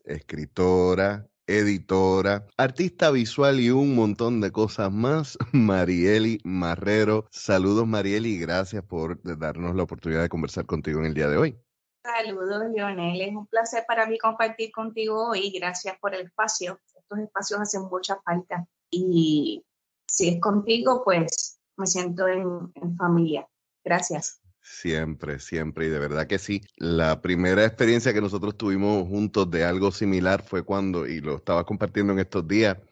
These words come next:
Speaker 1: cuando estuvimos en el programa de Entre Letras que tenía,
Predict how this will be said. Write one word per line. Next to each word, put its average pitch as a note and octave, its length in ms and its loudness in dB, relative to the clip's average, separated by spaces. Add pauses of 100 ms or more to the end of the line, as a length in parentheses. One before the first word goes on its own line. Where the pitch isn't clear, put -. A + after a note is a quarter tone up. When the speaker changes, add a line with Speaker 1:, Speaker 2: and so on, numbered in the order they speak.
(160)
Speaker 1:
cuando F2+ 360 2
estuvimos F2 500 -2
en G2+ 100 -2
el F#2 600 -2
programa G2 580 2
de B1 480 -4 (160)
Entre D#2+ 520 -2
Letras G2+ 320 -2
que E2+ 100 -4
tenía, D#2 960 -2